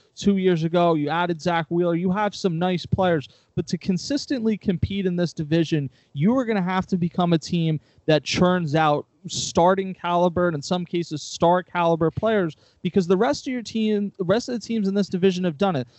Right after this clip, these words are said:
The Marlins are about to do it with some players that are gonna graduate. The Braves have obviously done it to an immense level. The Nationals have done it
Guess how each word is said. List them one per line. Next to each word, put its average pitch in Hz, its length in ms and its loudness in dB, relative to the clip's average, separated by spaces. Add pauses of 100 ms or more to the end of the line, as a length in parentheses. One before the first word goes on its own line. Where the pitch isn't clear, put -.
(140)
The 165 80 2
Marlins 214 400 4
are 214 60 4
about 185 340 2
to 180 80 -4
do 180 220 4
it - 20 0
with 170 140 -2
some 175 200 -4
players 170 320 0
that 165 60 -2
are 156 60 -2
gonna 156 160 -4
graduate. 156 640 0 (240)
The 151 80 0
Braves 180 400 2
have 165 120 -2
obviously 170 560 -2
done 151 280 -2
it 143 260 -4
to 143 180 2
an 135 80 0
immense 160 480 -2
level. 147 280 2
The 147 100 -2
Nationals 170 560 -2
have 156 160 -6
done 165 220 0
it 147 120 -6